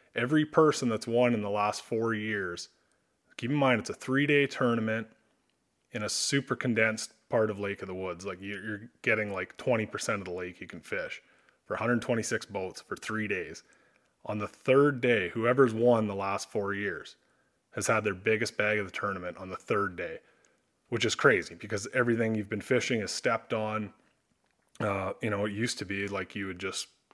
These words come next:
go out and try to just survive on the third day and, and get what you get, and the weights would almost always drop. But we're kinda seeing, I think it's just a shift in, you know, how good people are getting.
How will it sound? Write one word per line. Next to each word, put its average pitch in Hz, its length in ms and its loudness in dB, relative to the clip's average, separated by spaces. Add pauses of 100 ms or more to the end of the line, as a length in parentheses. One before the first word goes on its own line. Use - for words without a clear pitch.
(460)
go 101 300 0
out 107 100 -2
and 104 140 -8
try 101 260 2
to 101 80 -2
just 101 220 -2
survive 95 540 0
on 92 120 -6
the 95 60 -8
third 95 320 -8
day 95 240 -4
and, 87 180 -10 (640)
and 98 220 -6
get 107 160 0
what - 160 -6
you 90 60 -8
get, 92 320 -2
and 85 300 -10 (100)
the 98 80 -10
weights 92 260 -4
would 92 100 -6
almost 92 260 -6
always 92 240 -8
drop. 95 440 -4
But 85 220 -8 (1120)
we're 123 140 4
kinda 143 300 6
seeing, 143 320 6
I 123 100 10
think 151 260 6
it's - 180 6
just - 320 0
a 110 80 4
shift 131 460 2
in, 104 420 0
you 117 80 -4
know, 107 120 0
how 120 240 6
good 101 400 0
people 110 340 -4
are 104 80 0
getting. 104 500 -2